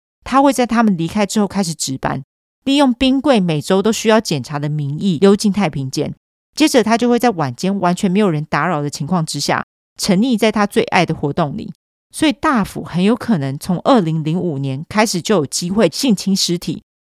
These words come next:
但是是从二零零八年开始才有明确的证据，A K A他自己拍摄的影片。由于警方并没有公布大辅的收藏，但是有些影片内容的描述，我这边就来跟大家描述一下。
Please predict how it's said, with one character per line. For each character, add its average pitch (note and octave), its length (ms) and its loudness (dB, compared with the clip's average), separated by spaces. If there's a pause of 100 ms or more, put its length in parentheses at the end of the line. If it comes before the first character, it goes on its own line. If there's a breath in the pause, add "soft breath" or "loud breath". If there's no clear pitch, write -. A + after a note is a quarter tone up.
(100)
但 C#4+ 120 2
是 C#4 140 -2
是 C#4 140 -2
从 F3+ 260 0
二 C4 160 6
零 D#3+ 220 -2
零 D#3+ 120 -2
八 F3+ 180 2
年 D#3 160 -2
开 E3 200 -4
始 C#3+ 220 -4
才 F#3+ 220 0
有 A3 140 6
明 E3 240 2
确 A#3+ 160 2
的 D#3+ 100 0
证 F3 240 -2
据 E3 200 -4
，A F3 160 0
K F3+ 260 0
A F#3 40 0
他 F3+ 120 0
自 G3+ 160 -4
己 D#3+ 120 -4
拍 D#3+ 160 -2
摄 E3+ 160 -2
的 C#3+ 80 0
影 - 160 -8
片。 - 220 -8 (440)
由 A3+ 120 8
于 C4+ 80 4
警 D3 240 0
方 G3 180 2
并 A#3 120 0
没 G3+ 60 4
有 D#3 100 2
公 F3 200 -2
布 F#3 140 -8
大 E3+ 240 0
辅 C#3 160 -10
的 C#3 100 -6
收 D#3 260 -2
藏， - 320 -6 (280)
但 C#4+ 120 2
是 D4 120 0
有 F3+ 100 4
些 A3 160 -2
影 D3 220 -4
片 G3+ 240 0
内 A3+ 120 4
容 D3 160 0
的 C3+ 80 -4
描 C3+ 260 -6
述， - 260 -4 (300)
我 D#3+ 100 0
这 G#3+ 120 0
边 G#3+ 120 4
就 A3+ 100 2
来 E3+ 140 4
跟 E3+ 140 -4
大 F3 140 0
家 E3 120 -2
描 D#3 220 0
述 D3 240 -4
一 C3 40 -6
下。 - 260 0